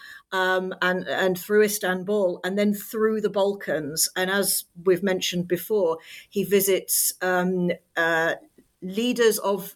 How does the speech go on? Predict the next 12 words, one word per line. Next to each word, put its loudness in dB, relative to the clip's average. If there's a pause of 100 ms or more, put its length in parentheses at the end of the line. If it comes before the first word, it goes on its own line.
the 0
Orthodox 0
churches 2
in 2
some 0
of -2
these 0
countries, 0 (500)
and 0
he 2
visits 0 (100)
politicians 0